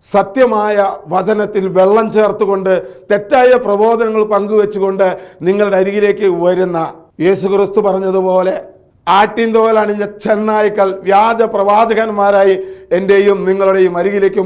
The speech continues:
ഭവനങ്ങളിലേക്കും വരുമ്പോൾ അവരോട് ശക്തമായ രീതിയിൽ പറയാൻ നമുക്ക് കഴിയണം."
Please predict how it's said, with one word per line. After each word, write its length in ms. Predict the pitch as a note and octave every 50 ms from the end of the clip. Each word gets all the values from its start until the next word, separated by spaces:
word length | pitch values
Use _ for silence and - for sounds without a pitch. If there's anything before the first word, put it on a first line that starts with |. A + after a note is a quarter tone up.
| - -
ഭവനങ്ങളിലേക്കും 680 | F#3 F#3+ F#3 F#3+ F#3+ F#3+ F#3+ F#3 F#3 F#3 F#3 F#3+ F#3 F3 D#3 E3
വരുമ്പോൾ 360 | E3 E3+ F3+ F3+ F3 F3 E3+ E3+ - - - - - - C#3
അവരോട് 280 | D3+ E3 E3+ F3 F3 F3 E3 -
ശക്തമായ 520 | - E3+ F3 - - G#3 G3 F3+ F3 F3 F3 E3 D3+
രീതിയിൽ 300 | D#3+ E3+ E3+ E3 E3 D#3 C#3 - - - - -
പറയാൻ 320 | C#3+ C#3+ D3+ D#3 D#3 D#3 D#3+ D#3
നമുക്ക് 220 | D3+ D3 C3+ D3+ D3 C3
കഴിയണം." 340 | C3 C3+ C3 A#2+ A2+ G#2